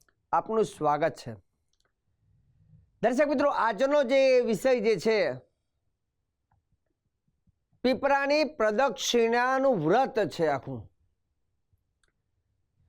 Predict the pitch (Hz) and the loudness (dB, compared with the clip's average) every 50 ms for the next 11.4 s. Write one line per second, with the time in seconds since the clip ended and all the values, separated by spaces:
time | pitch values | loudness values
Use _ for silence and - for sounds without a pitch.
0 | _ _ _ _ - - 220 226 269 247 196 202 196 196 254 262 240 240 254 247 | _ _ _ _ -4 -4 -2 0 0 2 2 0 0 0 0 0 0 0 0 0
1 | 240 233 226 226 240 240 240 - - - _ _ _ _ _ - 175 180 190 185 | 0 0 2 2 2 0 0 -4 -12 -18 _ _ _ _ _ -8 -2 0 0 2
2 | 170 233 233 220 220 202 233 240 233 226 175 156 190 208 226 226 220 247 220 214 | 2 0 0 0 -2 -2 0 0 0 0 0 0 -2 -2 -2 0 -2 0 0 -2
3 | 170 - 196 190 175 - 226 208 240 226 247 254 233 214 202 208 208 220 220 214 | -2 0 -2 -2 0 -2 -2 -2 0 0 0 0 0 0 0 2 2 2 2 0
4 | 214 214 196 185 190 190 208 208 208 208 214 196 - 185 185 190 202 - - 202 | 0 0 -2 -2 0 -2 -2 -2 0 0 -2 -2 -2 -2 0 0 -2 -2 0 -2
5 | 196 196 196 185 180 180 175 180 196 202 185 - 214 214 214 220 208 _ _ _ | 0 0 -2 -2 -2 -2 0 2 0 0 0 0 -2 -2 -2 -2 -6 _ _ _
6 | _ _ _ _ _ _ _ _ _ _ _ _ _ _ - 160 196 233 190 196 | _ _ _ _ _ _ _ _ _ _ _ _ _ _ -4 -2 0 0 0 -2
7 | 208 180 208 220 220 233 226 202 208 208 214 208 - - 214 214 220 220 214 214 | -2 -2 0 -2 -2 -2 -2 -4 -2 -2 -2 -2 -2 -4 -2 -2 0 0 0 0
8 | 214 226 214 190 - 180 190 196 202 220 202 - - 190 175 175 214 214 196 202 | 0 -2 -2 0 0 0 2 2 0 -2 -2 0 -2 -2 -2 0 -2 -2 -2 0
9 | - 202 196 202 208 214 208 - - _ _ _ _ _ _ - 180 202 208 180 | -2 0 2 2 0 0 -2 -8 -18 _ _ _ _ _ _ -4 -2 -2 0 0
10 | 160 175 196 190 - - 220 208 175 143 113 123 139 175 202 190 - 226 214 208 | 2 0 0 -2 -2 0 0 2 2 0 0 -2 0 0 0 0 -2 -2 0 0
11 | 208 208 202 170 185 202 202 202 | 0 0 0 0 0 0 0 -2